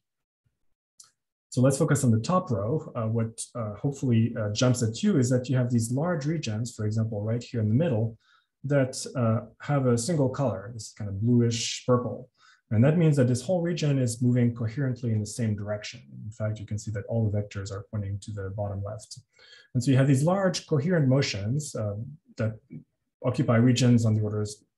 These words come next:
of sizes of microns that dur-, that, uh, have durations of multiple seconds that are observed in these, in these experiments.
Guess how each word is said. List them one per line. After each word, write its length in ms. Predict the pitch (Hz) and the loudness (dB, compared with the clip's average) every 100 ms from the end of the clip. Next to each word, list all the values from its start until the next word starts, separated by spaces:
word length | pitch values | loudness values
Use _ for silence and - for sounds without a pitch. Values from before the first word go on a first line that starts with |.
| _ - - | _ -20 -10
of 140 | 104 - - | -10 -10 -8
sizes 320 | - 127 117 | 0 2 4
of 60 | 107 | 4
microns 640 | 139 165 160 131 131 - - | 4 2 2 2 2 -2 -4
that 220 | 110 - - 113 | -6 -8 -12 -2
dur-, 360 | 139 131 131 135 | 2 2 -2 -4
that, 280 | 120 110 - - | -2 -4 -8 -6
uh, 140 | 110 | -6
have 180 | 98 113 | -2 -2
durations 560 | 110 131 165 151 135 117 | 2 2 2 2 0 2
of 100 | 110 | 2
multiple 360 | 120 - 113 | 2 0 -8
seconds 640 | 113 - 202 117 113 113 - _ _ _ _ 135 | -8 -6 -6 -4 -4 -4 -8 _ _ _ _ -4
that 100 | 120 | 0
are 100 | 113 | 0
observed 340 | 113 113 107 | 0 0 0
in 120 | 104 | 0
these, 240 | 104 98 - | -2 -6 -8
in 140 | 110 | -6
these 140 | 104 101 | -6 -8
experiments. 640 | - 110 110 - - - | -12 -12 -12 -14 -18 -20